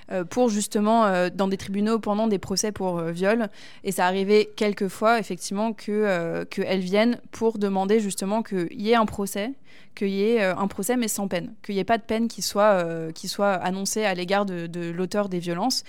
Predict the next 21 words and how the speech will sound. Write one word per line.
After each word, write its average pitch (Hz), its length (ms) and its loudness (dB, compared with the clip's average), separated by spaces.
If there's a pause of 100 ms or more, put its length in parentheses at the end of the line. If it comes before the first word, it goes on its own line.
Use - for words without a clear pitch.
(180)
parce 196 160 -4
que 202 100 0
justement 220 360 0
elles 190 200 0
estimaient 202 360 0
que 214 140 -2
punir 208 400 -4
une 247 160 2
personne 226 480 -2
pour 175 160 -12
son 190 180 -4
acte 233 260 -2
n'allait 185 220 -4
pas 226 300 4
servir 214 320 -2
à 202 100 2
changer 196 240 -4
le, 185 360 -2
le, 175 340 -6
le 175 120 -4
système, 170 420 -6